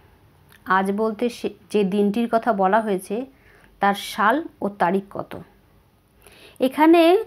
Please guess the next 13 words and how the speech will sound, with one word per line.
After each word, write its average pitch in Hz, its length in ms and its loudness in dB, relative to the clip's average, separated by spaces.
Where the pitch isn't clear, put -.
আজ 208 300 2
বলতে 277 440 2
তেরোশো 226 760 0
ঊনত্রিশ 226 540 -2
সালের 262 380 0
ঊনত্রিশে 285 720 0
আষাঢ়কে 214 520 -2
আজ 190 260 2
বলতে 214 260 0
বোঝানো 170 320 -4
হয়েছে। - 360 -16
সে 285 280 2
বলতে 294 460 2